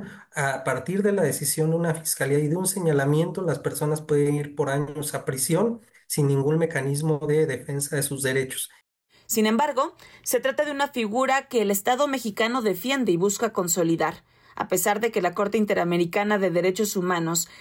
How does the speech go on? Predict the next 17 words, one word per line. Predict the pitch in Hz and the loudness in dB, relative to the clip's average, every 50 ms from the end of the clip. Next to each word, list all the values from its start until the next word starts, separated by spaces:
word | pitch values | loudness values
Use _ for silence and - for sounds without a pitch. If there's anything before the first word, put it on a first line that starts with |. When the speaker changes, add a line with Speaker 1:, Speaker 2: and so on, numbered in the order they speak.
| - | -6
Speaker 2:
sentenció | _ - - 202 196 196 202 202 202 - 247 233 | _ -2 0 0 2 2 2 0 2 0 0 0
a | |
México | 233 226 208 190 - 202 180 - 214 226 - - | 2 2 2 0 0 -4 -2 0 0 0 2 0
y | 220 208 | 0 2
le | 196 190 190 | 2 4 4
ordenó | 196 196 190 196 196 220 254 | 2 4 2 2 2 2 2
modificar | 269 302 285 247 220 - 196 185 - 247 254 247 | 2 0 0 0 -2 -4 -4 -2 0 0 0 2
la | 240 208 | 2 2
ley | 190 185 190 185 | 4 4 2 2
para | 170 196 185 180 | 2 2 2 2
inaplicarla, | 175 180 170 170 - 175 170 - 185 170 170 170 170 170 - - - - - - | 2 0 0 0 0 -2 0 0 -2 0 2 0 0 -2 -4 -12 -20 -20 -14 -6
al | - 175 165 | -6 -4 -2
ser | - - - | -2 -4 -2
considerada | - 220 220 214 247 226 202 214 208 202 190 196 202 - - | -2 -2 -2 0 0 0 0 2 2 2 0 0 -2 -2 2
inconvencional, | 214 208 202 190 - 196 196 185 180 175 170 - 190 175 170 156 - 185 185 - _ | 2 4 4 4 4 2 2 2 2 0 0 0 0 0 0 0 -2 -4 -6 -10 _
es | - 190 170 | -2 0 2
decir, | 180 175 180 254 294 311 | 2 2 0 0 -4 -4